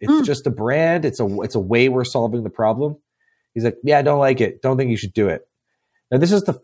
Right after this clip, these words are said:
Speaker 1: these are the f-, two people I admire the most, both telling me, "Don't do this thing." And I was just like, "Nah, they don't get it." And I don't know. I don't know why I had that. I'm just like, but also I'm just like, I had nothing to lose.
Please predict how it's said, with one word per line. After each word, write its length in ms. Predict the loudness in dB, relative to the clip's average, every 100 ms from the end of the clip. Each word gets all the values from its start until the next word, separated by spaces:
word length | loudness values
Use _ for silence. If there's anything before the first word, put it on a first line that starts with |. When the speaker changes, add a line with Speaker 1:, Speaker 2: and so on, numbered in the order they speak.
| _ _ -6
Speaker 1:
these 160 | -4
are 20 |
the 80 | -2
f-, 180 | -6 -10 _ _
two 200 | -2 -2
people 300 | 0 -2 2
I 80 | 2
admire 320 | 4 2 2
the 100 | 0
most, 400 | 0 0 0 -2
both 220 | 0 0
telling 200 | 0 -2
me, 80 | -2
"Don't 300 | -4 -6 -4
do 160 | -4 -2
this 220 | -2 -4
thing." 300 | -8 -8 -8
And 100 | -10
I 180 | -8 -8
was 100 | -10
just 180 | -10 -10
like, 160 | -10 _ _ _ _ _ _ _ _ _
"Nah, 440 | -6 -4 0 0 0
they 120 | 0
don't 200 | -2 -2
get 180 | -4 -4
it." 220 | -6 -10 _ _ _ _ _ -20 _
And 120 | 0
I 120 | 2 2
don't 140 | 2
know. 340 | 2 2 -2 _
I 100 | 0
don't 140 | 0 0
know 100 | 0
why 200 | 2 2
I 40 |
had 340 | 0 -2 -2
that. 260 | 2 2 0 -6
I'm 180 | -4
just 240 | -2 -2 -2
like, 260 | -6 -8 _
but 100 | 2
also 380 | 2 2 2 2
I'm 140 | 2
just 120 | -2 -2
like, 80 |
I 40 | -2
had 120 | 0
nothing 300 | -2 -2 -2
to 80 | 0
lose. 400 | 2 2 0